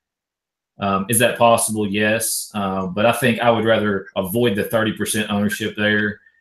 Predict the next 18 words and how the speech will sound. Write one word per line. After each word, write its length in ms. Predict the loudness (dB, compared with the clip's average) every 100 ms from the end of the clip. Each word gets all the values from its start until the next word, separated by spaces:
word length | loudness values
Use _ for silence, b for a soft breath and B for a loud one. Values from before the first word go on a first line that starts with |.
| -2
and 440 | 0 2 0 -2 -8 _
hope 200 | -4 0
that 100 | 0
he 120 | 0
doesn't 440 | 2 2 2 -4 -4
win 500 | -4 -2 -2 -4 -8 _ _ _ _
than 340 | -2 0 2
be 160 | 2 2
on 180 | 2 2
the 100 | 2
thirty 240 | 0 -2
percent, 440 | -4 -4 -4 -4 -4 -2
thirty 200 | 2 2
percent 260 | 0 -2 0
or 40 |
more 160 | 2 0
side 320 | 0 2 2
and, 240 | 2 -2